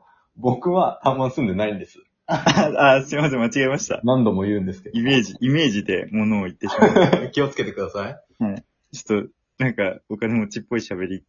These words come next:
Speaker 2: 方だなと。
Speaker 1: 嘘をつけ、嘘をつけ。めちゃめちゃ田舎者の喋り方してる。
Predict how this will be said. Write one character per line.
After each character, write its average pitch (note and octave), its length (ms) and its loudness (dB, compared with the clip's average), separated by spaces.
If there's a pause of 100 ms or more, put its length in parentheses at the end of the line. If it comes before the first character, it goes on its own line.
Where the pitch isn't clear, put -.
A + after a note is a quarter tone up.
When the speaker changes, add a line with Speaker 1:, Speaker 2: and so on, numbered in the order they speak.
Speaker 2:
方 - 260 -10
だ F2 120 -8
な F2+ 180 -4
と。 - 0 -
Speaker 1:
嘘 - 120 2 (120)
を - 20 -8
つ - 60 -8
け、 E3 260 2 (140)
嘘 A2+ 280 -2
を - 40 -14
つ - 80 -20
け。 - 220 -10 (280)
め - 120 -8
ち - 80 -10
ゃ C#3 40 -4
め C#3 100 -6
ち C#3+ 80 -10
ゃ - 20 -6
田 C3+ 220 -4
舎 C#3 60 -6
者 B2+ 240 -8
の B2 60 -6
喋 B2 220 -6
り B2 80 -4
方 B2 200 -10
し - 100 -18
て - 80 -4
る。 D#4 200 0